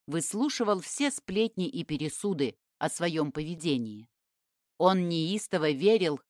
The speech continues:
в успех сильной личности и преклонение толпы перед таким человеком. Люди прощают всё только тому, кто становится их кумиром, предметом их обожания и преклонения,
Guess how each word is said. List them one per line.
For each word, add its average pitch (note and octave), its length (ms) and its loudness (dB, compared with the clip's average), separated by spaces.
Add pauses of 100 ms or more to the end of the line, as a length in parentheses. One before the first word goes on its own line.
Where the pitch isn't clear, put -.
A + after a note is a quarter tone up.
(120)
в D3 80 -6
успех G#3+ 440 -2
сильной G3 420 0
личности D3+ 640 -4 (140)
и E3 100 -4
преклонение E3 800 0
толпы D3+ 560 -2
перед E3+ 320 -4
таким F3+ 340 -2
человеком. D3+ 720 -4 (840)
Люди E3+ 320 0
прощают E3+ 800 0 (240)
всё A3 400 4
только F#3 500 2
тому, E3 540 0 (320)
кто G#3+ 320 2
становится F#3 720 0
их - 300 -6
кумиром, C3+ 540 -4 (440)
предметом E3+ 680 0 (140)
их D3+ 200 -8
обожания F#3 680 0
и D#3 140 -8
преклонения, D#3 840 -4